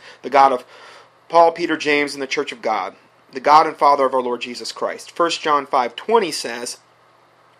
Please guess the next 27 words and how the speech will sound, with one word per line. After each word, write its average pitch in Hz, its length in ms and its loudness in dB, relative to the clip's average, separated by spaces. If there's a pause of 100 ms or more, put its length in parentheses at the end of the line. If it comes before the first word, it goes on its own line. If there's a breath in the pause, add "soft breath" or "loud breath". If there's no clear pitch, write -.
"That 147 180 -2
we 143 120 -6
may 147 200 -4
know 175 300 4
him 156 220 -6
that 147 120 0
is 139 160 -10
true, 101 440 -8 (960 loud breath)
and 147 240 0
we 190 240 -4
are 151 180 4
in 185 180 -4
him 135 240 -6
that 117 160 -4
is 107 140 -12
true, - 340 -12
even 196 320 -4
in 160 200 -6
his 147 180 -8
Son, 127 480 -2 (180)
Jesus 139 360 -6
Christ. - 520 -4 (460 soft breath)
This 175 360 4
is 135 220 -4
the 131 80 -6
true 156 300 -4
God, 120 480 2